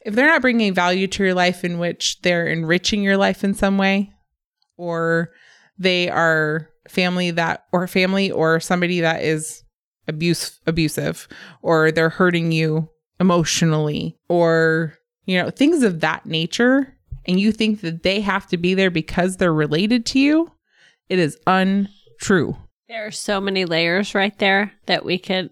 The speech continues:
Speaker 2: unpack
Speaker 1: Yeah.
Speaker 2: and go down.
Speaker 1: And I'm just saying.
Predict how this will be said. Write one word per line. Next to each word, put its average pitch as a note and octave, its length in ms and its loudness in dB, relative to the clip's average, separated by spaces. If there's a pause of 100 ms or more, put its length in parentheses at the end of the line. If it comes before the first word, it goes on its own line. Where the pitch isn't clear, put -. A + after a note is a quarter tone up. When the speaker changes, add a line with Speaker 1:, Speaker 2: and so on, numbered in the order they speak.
(140)
Speaker 2:
unpack F#3 760 -4
Speaker 1:
Yeah. G3+ 180 -2
Speaker 2:
and F3 300 0
go F#3+ 240 0
down. G#3 640 -2
Speaker 1:
And F3 180 -6
I'm G#3 260 2
just A#3 220 2
saying. D#3 400 0